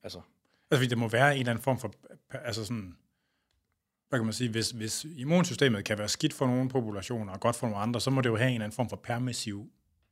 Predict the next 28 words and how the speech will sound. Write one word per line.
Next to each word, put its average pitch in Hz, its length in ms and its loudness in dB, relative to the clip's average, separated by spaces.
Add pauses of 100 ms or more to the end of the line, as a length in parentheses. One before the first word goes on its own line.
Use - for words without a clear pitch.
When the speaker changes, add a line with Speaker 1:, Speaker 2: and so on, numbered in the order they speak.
(240)
Speaker 1:
Ja. 113 120 0 (460)
Speaker 2:
funktion. 98 640 0 (100)
Altså, 123 200 -2
og 113 200 -2
det 131 80 6
har 123 80 8
jeg 123 40 8
altid 131 160 2
Speaker 1:
Ja. 123 40 -4
Speaker 2:
tænkt 139 220 6
over, 98 100 0
hvordan 98 220 -2
fanden 131 260 4
kan 117 140 -2
det, 123 140 -2 (720)
Speaker 1:
Ja. 120 140 2 (560)
Speaker 2:
hvordan 139 200 0
Speaker 1:
Altså, 135 140 6
jeg 131 60 8
har 143 80 6
set 156 200 8
Speaker 2:
kan 139 100 6
det 143 80 8
fungere? 131 380 6
Speaker 1:
Ja, 127 60 4
ja, 123 60 0
Speaker 2:
Altså. 131 160 4
Speaker 1:
nu, 139 100 6